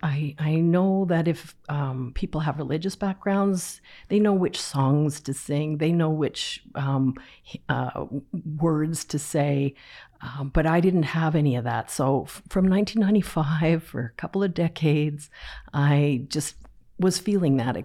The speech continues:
uh, feeling. And, uh, then I went to a conference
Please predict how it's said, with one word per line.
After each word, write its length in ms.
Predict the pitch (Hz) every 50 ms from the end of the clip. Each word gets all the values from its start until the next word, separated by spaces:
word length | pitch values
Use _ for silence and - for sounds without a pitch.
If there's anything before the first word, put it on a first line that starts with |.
| - - -
uh, 80 | 135 - -
feeling. 580 | - - - 147 143 139 139 107 95 76 - - -
And, 420 | 147 143 147 151 160 160 151 - - - - - - - - - - _ -
uh, 260 | - 147 147 147 135
then 160 | 135 175 196 220
I 60 | 226
went 160 | 233 226 226
to 80 | - 220
a 40 |
conference 640 | 214 - 233 240 247 - - - - - - -